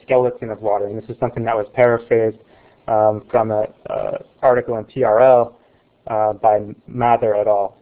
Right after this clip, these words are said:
um, uncovering the Lagrangian skeleton of turbulence. So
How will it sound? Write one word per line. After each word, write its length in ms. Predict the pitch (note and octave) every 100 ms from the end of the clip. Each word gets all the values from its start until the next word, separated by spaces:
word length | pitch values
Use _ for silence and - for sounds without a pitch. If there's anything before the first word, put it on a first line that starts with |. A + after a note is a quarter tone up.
| -
um, 320 | G#2+ G#2 G#2
uncovering 500 | C3 B2+ C3 A#2 A2+
the 60 | G#2+
Lagrangian 580 | G#2 G#2+ A2 G#2+ G#2+ -
skeleton 380 | A#2 G#2+ G2+ G2+
of 100 | -
turbulence. 440 | G#2+ G2 F#2 F#2 _ - - - - _ _ _ _ _ _ _ _ - - _ _ _ - _ _ - E3+
So 320 | E3+ D#3